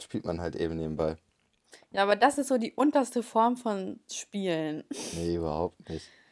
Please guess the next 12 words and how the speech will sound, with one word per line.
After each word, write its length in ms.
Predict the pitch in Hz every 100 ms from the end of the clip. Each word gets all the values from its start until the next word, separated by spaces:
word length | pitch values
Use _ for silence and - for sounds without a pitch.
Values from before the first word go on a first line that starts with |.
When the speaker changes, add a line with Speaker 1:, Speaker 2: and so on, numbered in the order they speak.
| _ _ _
Speaker 1:
Ich 100 | -
find, 200 | - 208
ich 20 |
find, 40 | 196
Speaker 2:
Doch. 600 | 185 165 156 156 151 151
Speaker 1:
Minecraft 460 | 92 101 - 82 -
ist 160 | 82 -
die 60 | 78
unterste 400 | 80 85 - 82
Form 280 | - 80
von 220 | - 80 -
Spielen. 420 | - 82 80